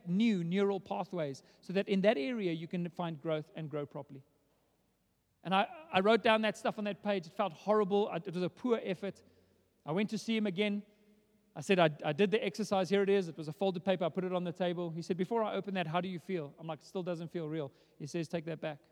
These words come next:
You're not allowing yourself to feel it. You're not allowing yourself to process it." And he actually gave me an exercise that I did every day for about six months, where he said, "I want you to think about the point where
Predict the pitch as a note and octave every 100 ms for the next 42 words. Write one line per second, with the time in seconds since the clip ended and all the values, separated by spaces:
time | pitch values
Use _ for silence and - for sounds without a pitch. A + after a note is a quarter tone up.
0 | _ _ _ _ _ _ _ _ _ _
1 | _ D3+ D#3 E3+ E3+ D#3+ E3 E3 D#3+ D#3
2 | D#3 C#3+ D3+ - D#3 C3+ - _ _ _
3 | _ _ _ _ - E3 F3+ F3 F3 F3
4 | F3+ E3+ F#3 E3 - - E3+ D3+ D#3+ -
5 | - _ _ _ _ _ _ _ - D#3
6 | G3+ G3+ G3+ A3 F#3+ G3+ G3 F#3+ F3 _
7 | _ _ - F3+ A3+ - A3 G#3 F3+ D3
8 | E3+ E3+ F#3 F3 F#3 G3+ F#3+ F3+ D#3+ E3
9 | D#3+ D3+ - - G3 G#3 D#3 - - _
10 | _ _ _ _ - F3 - F3+ F#3+ C4
11 | B3 G#3 - C#4 A3+ G#3+ F#3+ E3+ F3+ -
12 | A3 F3 F3 E3+